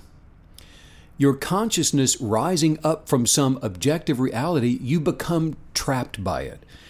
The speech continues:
So now we begin to look for the reasons that our beliefs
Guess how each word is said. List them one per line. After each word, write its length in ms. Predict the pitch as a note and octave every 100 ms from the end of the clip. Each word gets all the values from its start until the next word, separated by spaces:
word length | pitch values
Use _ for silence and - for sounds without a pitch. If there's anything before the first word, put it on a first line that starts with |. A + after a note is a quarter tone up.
| - - -
So 240 | - C#3+ C#3
now 380 | C3 D3 G3+
we 140 | A3 G#3+
begin 380 | D#3 B2+ C#3 C3
to 60 |
look 340 | B2 A2 B2 -
for 100 | B2
the 100 | G#2+
reasons 520 | A2 C3+ C#3 C3+ A#2+
that 120 | G#2
our 140 | G2 F#2
beliefs 760 | F2+ F#2 D3+ E3+ - - -